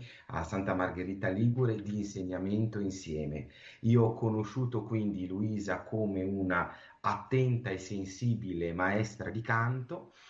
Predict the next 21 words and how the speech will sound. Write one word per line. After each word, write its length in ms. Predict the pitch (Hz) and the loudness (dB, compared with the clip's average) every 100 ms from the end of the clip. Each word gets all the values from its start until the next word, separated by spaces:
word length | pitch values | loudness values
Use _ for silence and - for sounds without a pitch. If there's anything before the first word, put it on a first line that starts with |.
| - - | -20 -8
ma 120 | 101 | -4
Luisa 520 | 104 110 120 135 165 | -2 2 0 2 0
è 100 | - | 0
stata 420 | 95 92 92 - 92 | -6 -4 -4 -2 -4
anche 380 | 90 113 117 | -2 -4 -2
una 300 | 123 101 85 80 | -2 -2 -4 0
grandissima 960 | 101 104 107 117 151 - 147 147 117 | 2 2 2 0 -2 -4 -4 -4 -4
cantante, 840 | - 101 92 - - - - 160 - - - - - - _ _ - | -4 -2 -2 -6 -10 -10 -12 -16 -20 -20 -20 -20 -20 -20 _ _ 0
una 280 | 117 110 107 | 4 4 4
donna 540 | 117 123 110 98 98 | 4 4 2 0 -2
di 200 | 95 113 | -4 -4
una 480 | 117 113 101 95 92 | 0 0 0 -2 -4
spontaneità, 1200 | 95 - 113 110 113 107 104 104 120 110 98 92 87 | -6 -4 -2 0 0 0 0 -2 0 2 2 -2 -6
di 80 | |
un 220 | 98 101 98 | -8 -8 -2
cuore 400 | 120 110 92 92 | 0 2 2 -2
grande, 580 | 107 110 143 165 156 | -2 0 0 -2 -2
di 140 | 120 92 | -2 -2
una 280 | 92 90 82 | -2 0 2
bella 380 | 110 113 113 | 4 6 6
sensibilità 920 | 110 - 98 - 95 87 82 78 123 | 2 -2 -6 -6 -8 -6 -6 -6 -10